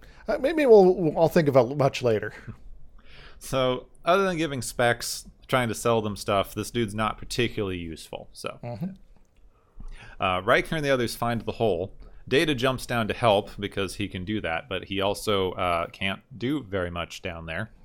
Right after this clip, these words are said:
Speaker 1: Yes. <laughs> "I cannot reconfigure this thing, even though you're trying to tell me what to reconfigure it to do, but okay." <laughs>
Speaker 2: Uh, Yar and Riker find cover because a new drone just launched, and now they're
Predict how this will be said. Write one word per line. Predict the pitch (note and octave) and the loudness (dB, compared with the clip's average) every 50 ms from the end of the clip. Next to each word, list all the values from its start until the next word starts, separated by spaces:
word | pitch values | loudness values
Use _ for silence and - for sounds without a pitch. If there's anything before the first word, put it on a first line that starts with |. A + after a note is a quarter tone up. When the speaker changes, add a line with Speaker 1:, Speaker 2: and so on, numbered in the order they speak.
| - _ - - | -20 _ -8 -6
Speaker 1:
Yes. | - - - - - E3+ C#3+ - G#3+ G3 - - - - - - - - - - | -6 -6 -6 -6 0 0 2 4 4 2 2 0 -18 -18 -18 -14 -12 -12 -10 -4
<laughs> | - - - - - - E3+ - - A#2 G#2 G2 - - | -2 -2 -2 -2 -2 -2 -2 -2 -4 -10 -10 -10 -2 2
"I | C3+ C#3+ | 2 2
cannot | D3 - E3 F#3+ A3+ A#3+ - | 2 2 4 6 6 6 4
reconfigure | - D#3 G3 G#3+ - G#3 F#3 - A3+ A3+ F#3+ E3+ E3+ | 4 2 2 4 4 4 2 6 4 4 6 6 6
this | E3 F3+ D#3+ - - | 6 6 4 4 6
thing, | - D3+ D#3 E3+ E3 D3 | 8 10 10 10 8 6
even | D3+ E3 F3+ F3 D3+ | 4 4 4 4 6
though | C#3+ D#3+ E3 | 8 8 8
you're | D#3+ D3 C#3 | 6 4 2
trying | C3 - D#3 E3 F3 D#3+ | 0 2 2 2 4 2
to | D3+ | 2
tell | - D#3+ D#3+ D#3+ | 4 6 6 8
me | D#3+ D#3+ | 6 6
what | D#3 D#3 D3+ | 6 4 4
to | - D3 | 4 2
reconfigure | D3+ D3 D#3 C3 - D#3 D3 C#3 C#3+ D3 | 2 2 0 0 2 0 0 2 0 -2
it | D#3+ - | -2 -4
to | - - | -12 -2
do, | - F#3+ F#3 F3 E3+ | 2 6 8 8 8
but | D3+ E3+ D#3 D3+ | 8 8 6 8
okay." | F3+ G3+ F#3 - C#3 C3 C#3 C#3+ C#3+ - G#3+ F#3+ - | 8 4 6 6 6 8 8 8 6 6 4 -2 -4
<laughs> | - A3 - _ - _ - - - G#2+ - - - - - - _ - - - - - - - - - - - - - | -6 -14 -18 _ -20 _ -20 -16 -16 -16 -16 -16 -20 -20 -20 -20 _ -20 -20 -20 -20 -20 -20 -20 -20 -20 -20 -20 -16 -8
Speaker 2:
Uh, | - G2 G2 F#2+ G2+ | -4 -4 -2 -2 -4
Yar | G2+ G#2+ C3 D3+ E3+ F3 E3+ E3 D#3 | -2 0 2 2 4 4 2 2 0
and | C#3 B2+ A2+ | -4 -6 -2
Riker | A2+ B2+ C3 C#3 C3+ - - B2 A#2 | 0 0 0 0 -2 -4 -4 -4 -4
find | G#2+ - - B2 A2+ A2 A2 G#2+ G#2 G2+ G2 - - | -4 -4 -6 -4 -2 -2 0 -2 -2 -4 -6 -10 -12
cover | - - - F3 E3 C3 B2+ C3 | -10 -2 0 0 0 2 0 0
because | B2 B2 A#2+ - A2 G2 | 0 -2 -2 -2 -4 -2
a | G#2+ | -2
new | A2 A#2+ A#2+ A2+ | -2 0 -2 -2
drone | F#2 G2+ A2 A#2+ A#2+ A#2+ A2 | -2 0 0 0 0 0 -2
just | G#2 G2+ F2 - - | -2 -4 -4 -4 -6
launched, | F#2 F2 E2+ F2 F2 - - - | -4 -2 -2 -2 -4 -6 -8 -8
and | F#2 F#2 | -4 -2
now | G#2 G#2+ G#2+ G#2 | -2 0 0 0
they're | F#2+ G2+ F#2+ F#2 F2+ F2 - | -2 -2 -2 -2 -2 -4 -6